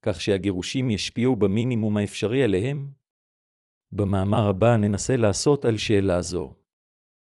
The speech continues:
כיצד לדעת שאכן גירושין הם הצעד הנכון? יש מספר רב של רמזים ותהיות שיכולות להעיד שהמצב בין בני זוג אינו אידיאלי ועדיף לשני הצדדים שיחיו בנפרד,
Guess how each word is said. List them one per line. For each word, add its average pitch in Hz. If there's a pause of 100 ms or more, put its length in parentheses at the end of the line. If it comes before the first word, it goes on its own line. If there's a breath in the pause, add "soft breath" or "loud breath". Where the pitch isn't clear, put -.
(260)
כיצד 143
לדעת 110
שאכן 113
גירושין 95
הם 104
הצעד 101
הנכון? 131 (1000)
יש 135
מספר 113
רב 110
של 98
רמזים 101
ותהיות 113
שיכולות 107
להעיד 104
שהמצב 101
בין 101
בני 104
זוג 113
אינו 113
אידיאלי 104
ועדיף 101
לשני 117
הצדדים 104
שיחיו 113
בנפרד, 101